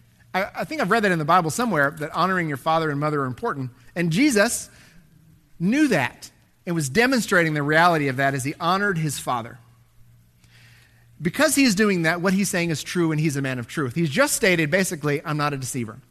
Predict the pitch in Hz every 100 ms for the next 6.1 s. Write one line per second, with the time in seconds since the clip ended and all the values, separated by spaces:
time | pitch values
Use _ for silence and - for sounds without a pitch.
0 | - 147 160 170 175 165 143 156 160 151
1 | 151 131 139 185 147 131 131 - _ _
2 | _ _ 131 139 147 156 151 147 - 139
3 | 139 143 147 131 131 131 131 135 120 117
4 | 139 151 151 131 143 127 123 123 107 117
5 | - 120 123 123 123 131 113 - - -
6 | 117